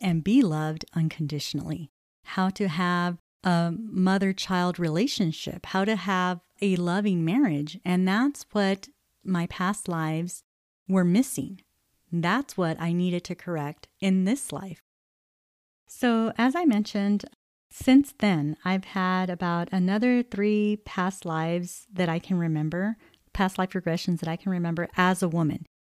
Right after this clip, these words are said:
I know I've had a lot more as a man, but for some reason right now that information is not coming to me.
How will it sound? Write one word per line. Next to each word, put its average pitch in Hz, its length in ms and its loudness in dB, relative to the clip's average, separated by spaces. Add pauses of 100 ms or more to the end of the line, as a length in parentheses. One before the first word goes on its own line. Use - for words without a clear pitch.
(460)
I 185 120 4
know 190 180 4
I've 196 200 2
had 180 380 0
a 180 80 -2
lot 170 280 -2
more 170 240 0
as 165 160 -2
a 156 60 -4
man, 170 280 0
but 170 180 -4
for - 140 -6
some 175 240 -4
reason 180 480 -2
right 165 240 -2
now 170 280 -2
that 160 180 -4
information 165 560 -4
is 156 100 -8
not 156 160 -6
coming 190 320 0
to 196 140 -4
me. 190 300 2